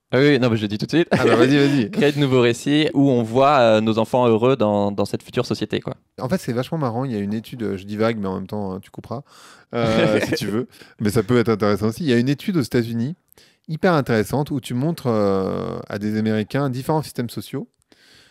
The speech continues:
Speaker 2: euh, mais sans leur dire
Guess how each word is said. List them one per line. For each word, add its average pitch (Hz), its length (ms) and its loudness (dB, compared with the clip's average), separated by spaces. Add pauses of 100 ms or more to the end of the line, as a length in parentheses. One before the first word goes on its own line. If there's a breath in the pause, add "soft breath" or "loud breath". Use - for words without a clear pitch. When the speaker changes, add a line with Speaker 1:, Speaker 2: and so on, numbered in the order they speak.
(220 soft breath)
Speaker 2:
euh, 92 420 -6 (600 soft breath)
mais 104 120 -2
sans 180 220 2
leur 156 180 4
dire 131 540 -2